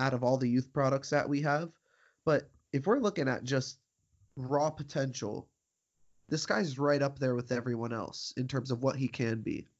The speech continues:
And that's a world-class footballer. Gotta bring him back. Frank has to find a way to somehow incorporate him into the squad. What I'm thinking if it's, is if Alonso departs,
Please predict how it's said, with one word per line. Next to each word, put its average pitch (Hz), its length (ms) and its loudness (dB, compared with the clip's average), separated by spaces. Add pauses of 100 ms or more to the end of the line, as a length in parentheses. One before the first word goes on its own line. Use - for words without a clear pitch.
(120)
And 139 100 4
that's 143 200 2
a 139 60 6
world-class 120 600 2
footballer. 101 420 -4 (120)
Gotta 151 220 6
bring 156 180 0
him 165 140 -2
back. 117 360 -2 (600)
Frank 160 280 2
has 151 200 2
to 151 60 -6
find 147 240 0
a 135 60 2
way 135 140 4
to 127 60 -2
somehow 131 440 2
incorporate 131 500 -2
him 120 120 0
into 117 180 -6
the - 80 -12
squad. 131 540 0 (420)
What 127 140 4
I'm 143 180 4
thinking 180 380 2
if 160 120 2
it's, 135 160 0 (120)
is 131 200 4
if 135 140 2
Alonso 135 540 4
departs, 139 760 0